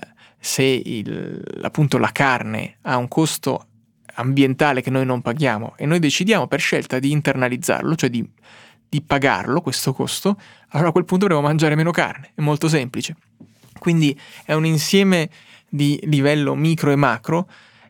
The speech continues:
però sarebbe sbagliato pensare che conta solo il livello del consumo.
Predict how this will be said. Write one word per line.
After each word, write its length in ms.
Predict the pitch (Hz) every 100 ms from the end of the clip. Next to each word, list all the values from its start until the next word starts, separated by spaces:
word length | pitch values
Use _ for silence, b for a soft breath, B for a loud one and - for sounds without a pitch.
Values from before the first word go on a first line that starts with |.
| B 180
però 240 | 185 214 -
sarebbe 360 | - 156 151
sbagliato 480 | 143 156 165 156 175
pensare 300 | 156 131 143
che 100 | -
conta 240 | - 127
solo 200 | 135 147
il 40 | 135
livello 260 | 135 131
del 140 | 127 123
consumo. 640 | 135 127 - 147 120